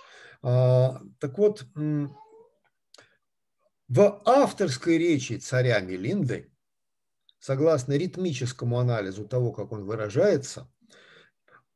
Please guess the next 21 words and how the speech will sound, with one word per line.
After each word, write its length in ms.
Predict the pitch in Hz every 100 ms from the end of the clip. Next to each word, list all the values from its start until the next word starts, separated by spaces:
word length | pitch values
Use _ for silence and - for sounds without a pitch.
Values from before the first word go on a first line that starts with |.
| _
удалось 560 | 170 202 220 208 143 -
обнаружить, 920 | 143 131 143 139 160 233 220 139 - _ _ - -
а, 260 | 120 113 -
строгое 720 | - 247 277 240 156 143 127
следование, 1000 | 127 139 170 196 233 269 254 247 131 - - - -
а, 260 | 147 139 139
ритмическому 1000 | 190 202 226 247 202 156 - 160 143 127
канону 600 | 139 139 151 220 262 180 127
периодической 840 | 208 190 185 170 135 123 123 131
речи. 240 | 165 262 -
Что 160 | -
такое 180 | 139 156
период? 440 | 131 143 113 101 202
Это 280 | 196 147 -
ритмическим 680 | 160 170 190 190 123 - 151
образом 380 | 202 208 165 156
построенное, 600 | 143 123 151 208 214 170
сложно 400 | 123 165 175 160
подчиненное 720 | 131 131 - 180 160 135 131
предложение, 720 | 123 139 135 147 113 92 78 85
да? 180 | 139